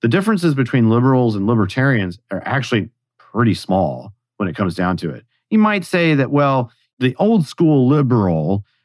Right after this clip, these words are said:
was maybe more of the, what we might call the minarchist, if you will. So definitely ensconced in and promoting individual liberty, but from kind of the aspect of, like, the night watchman state. Even Ludwig von Mises was like this. And that's,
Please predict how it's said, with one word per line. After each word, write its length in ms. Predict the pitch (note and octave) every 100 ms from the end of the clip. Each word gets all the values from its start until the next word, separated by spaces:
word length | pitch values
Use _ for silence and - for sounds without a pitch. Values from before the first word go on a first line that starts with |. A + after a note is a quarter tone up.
| -
was 200 | B2+ B2+
maybe 360 | G#2 B2+ A2+ A2
more 280 | A2+ A#2
of 140 | G#2+ F#2+
the, 200 | F#2+ F#2
what 140 | G#2
we 80 | G#2
might 180 | A2 G#2
call 160 | A2
the 80 | F#2
minarchist, 720 | F2 A#2+ C3 B2 C#3+ - - _ _ _ _ -
if 180 | A#2 C3
you 80 |
will. 300 | B2+ B2+ C3+ - _ _
So 380 | - A2+ G2 F2+ -
definitely 500 | D3+ C3 B2+ A#2 G#2
ensconced 640 | A2 G#2+ - C3 B2 -
in 200 | B2 A2+
and 200 | F#2+ F2
promoting 500 | - A2 C3 A#2 A2
individual 580 | A2+ A2 G#2 F#2 F2+ F2+
liberty, 540 | E3 C3+ G2+ F#2+ F2 - _ _
but 260 | A#2+ A#2 -
from 220 | - D#3 D3
kind 300 | - D#3+ D#3+
of 80 |
the 140 | C3 A2
aspect 420 | G#2+ A#2 A#2+ G#2+
of, 160 | G2 G#2+
like, 200 | G2 G2
the 80 |
night 240 | G2+ G2+ G2+
watchman 400 | F#2 F#2+ - -
state. 200 | - B2
Even 280 | G#3+ A#3 G#3+
Ludwig 280 | G#3 F#3 D#3
von 180 | C3
Mises 380 | A2+ G2+ F2+ D#2+
was 140 | E2 -
like 200 | - -
this. 240 | - -
And 220 | G#2 G2+
that's, 320 | A#2+ A#2 -